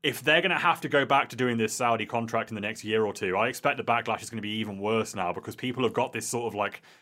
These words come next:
fire underneath them of, like, "You can't do that. That's not fair. That's not just. You're, you're getting involved with shady shit," and they're gonna get called out even more for it, I think.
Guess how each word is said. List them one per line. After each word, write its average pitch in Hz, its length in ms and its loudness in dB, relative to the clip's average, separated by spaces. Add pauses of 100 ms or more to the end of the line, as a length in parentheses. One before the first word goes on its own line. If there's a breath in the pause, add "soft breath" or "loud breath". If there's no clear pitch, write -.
fire 123 420 2
underneath 101 380 -4
them 104 100 -12
of, 92 80 -8
like, 98 180 0
"You 131 100 -8
can't 190 300 0
do 196 180 0
that. 113 200 4
That's 147 200 0
not 147 180 -2
fair. 143 280 2
That's 123 200 -2
not 127 180 -6
just. 123 400 -2
You're, 117 200 2 (240 loud breath)
you're 127 100 -2
getting 151 240 2
involved 131 500 2
with 113 120 -2
shady 131 420 -2
shit," 127 300 -2
and 107 120 -4
they're 135 80 -2
gonna 156 100 -4
get 131 160 -4
called 123 240 -2
out 117 220 4
even 123 280 -4
more 120 300 -2
for 101 160 -4
it, 95 80 -2
I 87 80 -2
think. 87 460 -10